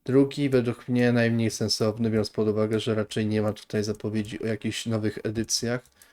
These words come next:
czy w ogóle w wprowadzeniu czegoś takiego jak edycja na ten serwer. E, czekamy jakiś czas, albo jak się mapa totalnie wyeksploatuje i wtedy dopiero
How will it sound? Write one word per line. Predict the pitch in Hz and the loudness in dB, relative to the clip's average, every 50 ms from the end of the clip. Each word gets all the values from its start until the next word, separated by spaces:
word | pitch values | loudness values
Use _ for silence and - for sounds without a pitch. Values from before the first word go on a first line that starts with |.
| _ _ _ | _ _ _
czy | - - 123 | -14 -8 -6
w | |
ogóle | 110 107 - 120 113 107 101 - _ _ _ _ _ _ _ _ _ _ _ _ _ _ _ _ _ _ _ _ _ _ _ _ _ _ _ _ _ _ | -6 -2 0 2 2 2 2 0 _ _ _ _ _ _ _ _ _ _ _ _ _ _ _ _ _ _ _ _ _ _ _ _ _ _ _ _ _ _
w | _ - - | _ -14 -8
wprowadzeniu | - 120 113 107 101 113 117 110 104 | -2 2 2 2 2 2 2 0 0
czegoś | - 113 101 - | 0 -2 -4 -4
takiego | - - - 110 104 | -6 -4 -2 -2 -2
jak | 104 - | -2 -4
edycja | 107 107 107 110 - - - 107 | -8 -8 -6 -4 -4 -4 -4 -4
na | 107 | -6
ten | - - 220 | -6 -8 -8
serwer. | - - 226 214 208 202 117 120 - - - _ _ _ _ _ _ _ _ _ _ _ _ _ _ - | -6 -4 -2 -2 -2 -2 -2 -4 -4 -4 -10 _ _ _ _ _ _ _ _ _ _ _ _ _ _ 0
E, | 120 117 113 113 110 110 113 113 110 110 - _ _ _ _ _ _ _ - | 2 4 4 4 4 4 4 4 2 0 -2 _ _ _ _ _ _ _ -6
czekamy | - 202 - - 165 156 143 127 120 | -6 -4 -2 0 0 2 2 2 2
jakiś | 113 107 - 110 - - - | 2 0 -2 -6 -8 -8 -4
czas, | - 117 113 113 - - | -2 0 2 2 0 0
albo | 117 113 107 110 107 | 0 0 2 2 2
jak | 104 101 - | 0 0 -2
się | - - 110 110 | -4 -4 -4 -2
mapa | 107 110 107 107 - - 107 | 0 0 0 0 0 -2 -6
totalnie | - 107 - - 113 110 104 104 104 104 104 101 101 104 101 104 - - | -6 -6 -8 -2 -2 0 0 0 0 -2 -2 -2 -2 -4 -6 -8 -10 -8
wyeksploatuje | 107 110 104 101 - - - 110 107 - - 113 107 110 110 113 - _ _ _ _ _ _ _ _ _ _ _ _ _ _ _ _ _ _ | -2 -2 -2 -2 -2 -6 -8 -8 -6 -4 -2 0 0 2 0 0 -4 _ _ _ _ _ _ _ _ _ _ _ _ _ _ _ _ _ _
i | - 120 | -10 -10
wtedy | - - - 131 113 104 107 104 | -8 -6 -2 0 0 0 0 -2
dopiero | 104 101 - - 107 107 104 107 101 101 101 120 | -2 -2 -4 -2 -2 -2 0 0 -2 -4 -4 -6